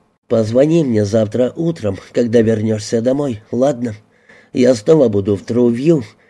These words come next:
Телефон есть у нас в записной книжке». «Хорошо, позвоню». «Я там буду ровно в девять тридцать». «Окей». «Ну, пока, милый», — сказала Агаста. Снова чмокнула его в щёку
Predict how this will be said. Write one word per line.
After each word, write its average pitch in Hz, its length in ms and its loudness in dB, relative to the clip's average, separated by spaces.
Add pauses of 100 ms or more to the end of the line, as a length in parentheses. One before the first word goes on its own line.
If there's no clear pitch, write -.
(160)
Телефон 107 480 0
есть 107 340 -2
у - 80 -8
нас 107 300 -4
в 113 100 -10
записной 110 540 -4
книжке». 139 520 -8 (640)
«Хорошо, 104 560 0 (180)
позвоню». 110 520 -2 (960)
«Я 120 260 4
там 117 260 0
буду 120 360 0 (120)
ровно 110 400 2
в 107 80 -2
девять 113 320 2
тридцать». 151 460 -6 (540)
«Окей». 110 520 0 (640)
«Ну, 110 340 2 (140)
пока, 139 340 0
милый», — 117 460 -2 (320)
сказала 107 540 0
Агаста. 139 600 -2 (540)
Снова 110 440 2
чмокнула 110 540 -2
его 117 220 2
в 117 60 -2
щёку 156 500 -2